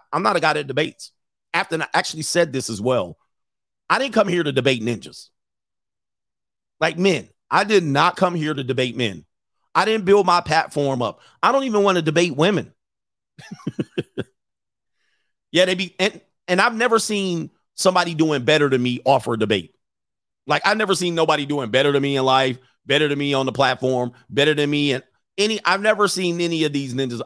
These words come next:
I always see dudes that are either here or below, clout chasing.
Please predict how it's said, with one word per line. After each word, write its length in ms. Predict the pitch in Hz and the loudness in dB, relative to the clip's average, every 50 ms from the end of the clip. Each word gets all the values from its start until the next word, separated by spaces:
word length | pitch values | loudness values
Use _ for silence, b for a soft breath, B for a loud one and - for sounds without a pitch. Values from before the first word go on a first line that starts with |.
| - | 0
I 100 | 151 165 | 0 2
always 380 | - - 202 196 190 190 185 160 | 4 4 2 2 2 0 -2 -4
see 200 | - 170 170 165 | -6 -6 -4 0
dudes 260 | 156 165 - 160 139 | 2 2 2 2 0
that 160 | 139 131 123 | 0 0 0
are 80 | 127 131 | 0 -2
either 220 | 135 147 143 139 | -2 -2 -2 0
here 440 | 127 143 170 180 185 185 180 175 b b b b b | 2 4 4 6 6 4 4 2 b b b b b
or 160 | - 139 139 139 | -2 0 0 2
below, 560 | 131 131 123 131 143 147 147 151 143 - b b b _ | 2 2 2 4 4 4 2 0 -2 -4 b b b _
clout 340 | - 160 160 170 175 - - | -4 0 2 2 2 0 -2
chasing. 580 | - 170 165 160 143 - 156 156 151 151 127 | -4 -2 -2 -2 -2 -2 -2 -2 -2 -4 -6